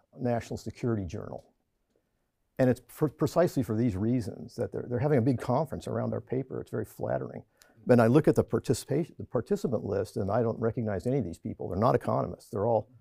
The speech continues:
from other, all other areas that Stefan was mentioning. And, uh,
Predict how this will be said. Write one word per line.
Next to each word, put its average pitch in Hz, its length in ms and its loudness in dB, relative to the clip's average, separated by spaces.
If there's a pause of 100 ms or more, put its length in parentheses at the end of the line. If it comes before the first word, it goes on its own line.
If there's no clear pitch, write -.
(300)
from 107 160 -4
other, 113 460 0
all 123 240 2
other 113 200 0
areas 113 500 -2
that - 160 -12
Stefan - 340 -2
was 95 140 -4
mentioning. 120 440 -6 (720)
And, 104 300 -2
uh, 104 240 0